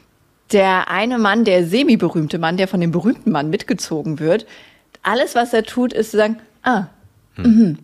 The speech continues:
Speaker 1: ach ja.“
Speaker 2: Also quasi
Speaker 1: Ah.
Speaker 2: wie bei uns.
Speaker 1: Nee, du redest ja, du erzählst ja auch Sachen.
Speaker 2: Wenn ich muss.
Speaker 1: Aber das, das ist immer nur so, „Ah, oh, hm, ah ja,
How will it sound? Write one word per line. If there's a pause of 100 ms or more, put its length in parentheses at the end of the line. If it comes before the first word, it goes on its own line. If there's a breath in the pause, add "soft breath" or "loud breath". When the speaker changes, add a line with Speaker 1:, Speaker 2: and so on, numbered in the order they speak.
(180)
Speaker 1:
ach
ja.“ (320)
Speaker 2:
Also
quasi
Speaker 1:
Ah.
Speaker 2:
wie
bei
uns. (180)
Speaker 1:
Nee,
du
redest
ja,
du
erzählst
ja
auch
Sachen. (120)
Speaker 2:
Wenn
ich
muss.
Speaker 1:
Aber
das,
das
ist
immer
nur
so,
„Ah, (640)
oh, (220)
hm, (240)
ah
ja,